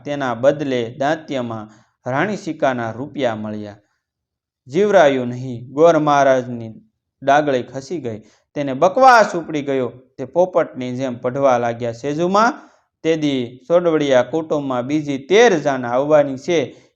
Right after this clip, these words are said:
ઈ તેરેય જાનના ઉતારા અને રોહડા નક્કી થઈ ગયા છે, પણ તમારી જાનનું એકેય વાતનું ઠેકાણું નથી. કેમ? સેજુ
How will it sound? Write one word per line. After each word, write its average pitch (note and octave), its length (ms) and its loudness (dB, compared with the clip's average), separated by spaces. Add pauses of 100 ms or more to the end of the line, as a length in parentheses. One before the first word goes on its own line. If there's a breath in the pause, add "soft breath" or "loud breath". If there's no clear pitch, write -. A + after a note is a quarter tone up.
ઈ C#3 120 -8
તેરેય E3+ 460 4
જાનના C3+ 460 -4
ઉતારા C3+ 540 2
અને A#2 260 -6
રોહડા D3 460 0
નક્કી C3+ 340 -6
થઈ D3+ 260 -2
ગયા E3+ 320 4
છે, A#2 320 -10 (240 soft breath)
પણ B2+ 140 -10
તમારી D#3+ 460 2
જાનનું C#3+ 420 -4
એકેય D3+ 380 -2
વાતનું C3+ 520 -2
ઠેકાણું D3 500 -4
નથી. D#3 500 -4 (240)
કેમ? G3 240 0 (920)
સેજુ D#3+ 680 -4